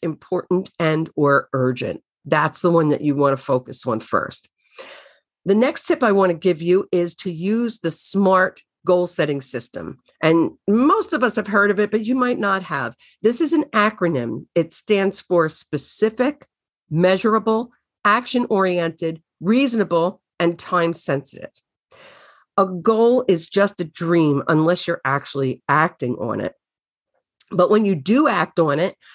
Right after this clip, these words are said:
you want it to, your actions to be as, uh, efficient as possible. And this goal setting system helps you do that.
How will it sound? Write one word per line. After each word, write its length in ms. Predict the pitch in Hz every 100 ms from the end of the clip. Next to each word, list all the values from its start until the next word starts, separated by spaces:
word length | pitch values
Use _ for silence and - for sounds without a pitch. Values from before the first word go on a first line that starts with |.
| -
you 220 | 208 240
want 420 | 196 202 226 247
it 200 | 233 - -
to, 600 | 220 202 196 202 202 - -
your 260 | 180 208 214
actions 420 | 196 247 190 180
to 180 | - 156 -
be 360 | 202 202 202 -
as, 640 | 170 165 156 151 - -
uh, 240 | - 113 - -
efficient 600 | 131 - - - 147 185 160
as 120 | 165
possible. 520 | - 214 240 151 143
And 260 | 143 156 147
this 300 | 202 - -
goal 180 | 151 190
setting 320 | 247 226 240
system 460 | 226 254 247 240 247
helps 300 | - 185 -
you 80 | 170
do 160 | 156 143
that. 200 | 90